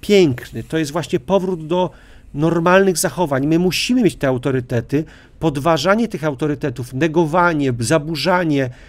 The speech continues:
opluwanie, to jest straszne. Znaczy, drodzy państwo, jeżeli my mamy skończyć w tym dresiarstwie obrzydliwym, w tym, w tym, w tej nijakości, w tym, w tej głupocie, która ma nas ogarnąć, tych,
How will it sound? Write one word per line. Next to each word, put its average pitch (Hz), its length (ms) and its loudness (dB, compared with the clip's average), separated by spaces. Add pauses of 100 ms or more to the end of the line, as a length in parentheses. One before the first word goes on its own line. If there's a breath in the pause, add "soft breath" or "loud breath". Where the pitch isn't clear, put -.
(160 loud breath)
opluwanie, 175 640 0 (240 loud breath)
to - 80 0
jest 185 100 0
straszne. 247 600 2
Znaczy, 135 200 -2 (300 loud breath)
drodzy 165 160 -4
państwo, 226 240 2
jeżeli 180 160 -2
my 196 140 2 (160)
mamy 190 200 2
skończyć - 400 -2
w - 20 -18
tym 160 140 0
dresiarstwie 160 880 0
obrzydliwym, 127 600 -2
w 123 60 -6
tym, 170 240 0 (680 soft breath)
w - 60 -20
tym, 185 160 6
w - 60 -14
tej 190 160 4
nijakości, 185 840 2
w 127 60 -14
tym, 165 240 2 (720 loud breath)
w - 100 -18
tej 196 140 4
głupocie, 175 600 2
która 143 220 0
ma 143 120 2
nas 139 220 0
ogarnąć, 139 380 0
tych, 151 220 -6